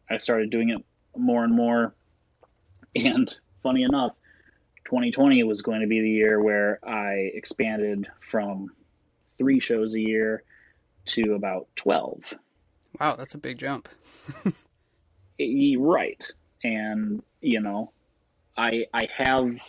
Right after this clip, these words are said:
Speaker 1: the material for it. Whether I have the time to prepare the material for it was gonna be another hurdle, but,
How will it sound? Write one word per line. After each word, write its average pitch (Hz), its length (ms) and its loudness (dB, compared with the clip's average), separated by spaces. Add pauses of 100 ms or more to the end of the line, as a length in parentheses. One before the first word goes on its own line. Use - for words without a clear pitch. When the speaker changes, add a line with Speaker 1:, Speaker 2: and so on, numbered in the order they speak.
(460)
Speaker 1:
the 120 520 0
material 143 540 2 (100)
for 180 200 2
it. - 220 -6 (640)
Whether 117 320 2
I 113 120 0
have 117 280 -2
the 104 80 -8
time 113 440 -4
to - 120 -12
prepare 170 440 2
the 180 60 4
material 110 480 2
for 104 240 -4
it 95 40 -2
was 101 140 -4
gonna 104 180 -6
be 98 100 -6
another 104 460 -2 (880)
hurdle, 113 380 0
but, 113 260 -4